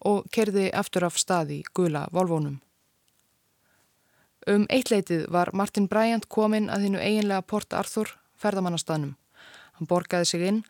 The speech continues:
lagði bílnum, dröslaði svörtu íþróttatöskunni með sér. Hann ranglaði eitthvað um svæðið, svo fór hann inn á kaffistofuna og fékk sér matarbita á bakka sem hann hafði með sér út.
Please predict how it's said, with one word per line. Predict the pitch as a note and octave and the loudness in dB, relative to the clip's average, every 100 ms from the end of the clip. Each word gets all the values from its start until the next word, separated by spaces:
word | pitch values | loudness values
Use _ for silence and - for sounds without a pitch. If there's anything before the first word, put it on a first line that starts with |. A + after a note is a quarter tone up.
| - _ _ | -16 _ _
lagði | E3+ E3+ E3 E3 E3 | -2 0 0 -2 -2
bílnum, | F#3+ G3 G#3+ G#3+ - - _ | -2 0 2 0 -6 -20 _
dröslaði | - G3+ - G3+ F#3+ F#3 - | -6 -4 -2 0 0 0 -2
svörtu | - G3+ - F#3+ | -2 -4 -2 -4
íþróttatöskunni | - G#3+ G3+ G3 F#3 G3 - F#3+ F#3 | -2 -6 -6 -6 -6 -6 -4 -2 0
með | G#3 F#3+ | 2 2
sér. | D#3+ - - _ _ _ _ _ _ _ - | 0 -4 -14 _ _ _ _ _ _ _ -6
Hann | F3 E3 | -4 -4
ranglaði | - F3+ G3+ G3 F3+ F3+ | -4 0 0 2 2 0
eitthvað | E3+ F3+ | -2 -4
um | F3+ | -2
svæðið, | G#3 F#3+ C#3+ - - _ | -2 -2 -4 -10 -20 _
svo | - D#3+ | -6 -6
fór | - F3+ | -2 -2
hann | F3 F3 | 0 -2
inn | F3 F3 | -2 -4
á | E3+ - | -6 -4
kaffistofuna | A#3+ B3+ G#3 - D#3+ D3+ C3+ _ - - - _ | -4 -2 -4 -2 -2 -2 -8 _ -20 -20 -20 _
og | E3 D#3+ | -4 -4
fékk | - F3 E3+ | -6 -6 -4
sér | - E3+ E3 | -2 -2 -2
matarbita | F3 F#3 - F3 - F3+ - F3 | -2 -2 0 -4 -4 -8 -2 -4
á | |
bakka | E3 F3+ E3+ - G#3 | -2 -4 -4 -6 -4
sem | G3+ F#3 | -2 -4
hann | F3+ | -4
hafði | F#3+ F#3 | -4 -2
með | F#3 | -2
sér | F3+ F#3+ | -2 -2
út. | G#3 - - | -4 -4 -14